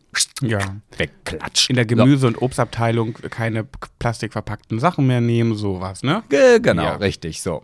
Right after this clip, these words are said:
Speaker 2: Das ist alles offensichtlich
Speaker 1: Mhm.
Speaker 2: und da kann man, wenn man intensiv dran arbeitet, das auch umsetzen. So. Aber in Oldenburg gibt es jetzt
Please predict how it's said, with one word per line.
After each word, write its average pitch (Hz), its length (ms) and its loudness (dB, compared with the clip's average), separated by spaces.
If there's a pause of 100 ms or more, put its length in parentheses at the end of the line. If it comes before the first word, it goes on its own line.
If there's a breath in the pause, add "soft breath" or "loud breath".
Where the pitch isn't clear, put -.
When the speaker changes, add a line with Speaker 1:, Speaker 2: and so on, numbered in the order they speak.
Speaker 2:
Das 185 180 0
ist 175 140 -8
alles 131 240 0
offensichtlich 135 760 4
Speaker 1:
Mhm. 135 60 6
Speaker 2:
und - 100 6
da - 120 6
kann 151 180 2
man, 156 480 0
wenn 131 100 4
man 127 240 0
intensiv 120 580 -4
dran 104 200 -6
arbeitet, 104 420 -2
das - 160 -6
auch - 360 -6
umsetzen. 73 840 -4
So. 85 440 -4 (200)
Aber 170 580 -2 (360)
in 139 140 -2
Oldenburg 143 560 0
gibt - 180 -8
es 127 160 -10
jetzt 139 540 -6